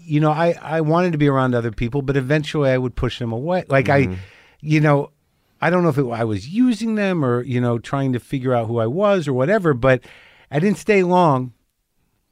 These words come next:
Speaker 2: Mm-mm.
Speaker 1: Do you know what I mean? I'm
Speaker 2: Yep.
Speaker 1: not, I was not, you know, and as it leveled out, I was not an ensemble player. I
Speaker 2: Mm-hmm.
Speaker 1: wasn't a team player. You know, I chose a solitary profession.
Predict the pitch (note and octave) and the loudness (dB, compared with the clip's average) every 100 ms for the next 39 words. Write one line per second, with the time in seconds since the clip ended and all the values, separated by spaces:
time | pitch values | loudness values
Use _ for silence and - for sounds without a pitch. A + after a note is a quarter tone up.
0 | _ - G#2+ G2 F#2 G2+ D#3 F3 F3+ F3 | _ -8 -8 -4 -6 -2 0 2 2 2
1 | E3+ D#3+ D3 E3+ D#3+ D#3 D#3 D3+ C#3+ E3+ | 2 2 2 2 0 0 0 0 0 0
2 | D#3+ D#3 D3+ C#3 C#3 C#3+ C#3 D3+ D3 C#3+ | 0 0 -2 0 0 -2 0 2 0 -2
3 | C#3 D3 C#3 D#3 F3+ D#3 C3+ C#3+ E3 E3+ | 0 2 0 0 2 2 2 0 2 2
4 | D3+ C#3+ B2+ A#2+ A2+ - A#2 G#2+ G2 - | 2 2 2 0 -2 -4 -4 -4 -6 -6
5 | G#2+ G2 F#2+ - _ - B2 C#3+ F#3 D3+ | -6 -6 -8 -12 _ -4 2 4 4 2
6 | D3 A#2 - A#2 G#2 G#2 G2 G2+ B2 - | 0 -2 -6 -8 -8 -8 -8 -6 -8 -14
7 | _ _ - C3+ C3+ - D3+ C#3 B2+ - | _ _ -2 0 0 0 0 0 -4 -8
8 | B2+ A#2 A2+ - A#2 A2+ G#2+ A#2 D3+ D#3+ | -4 -2 -4 -6 -8 -8 -10 -8 -8 -8
9 | - | -12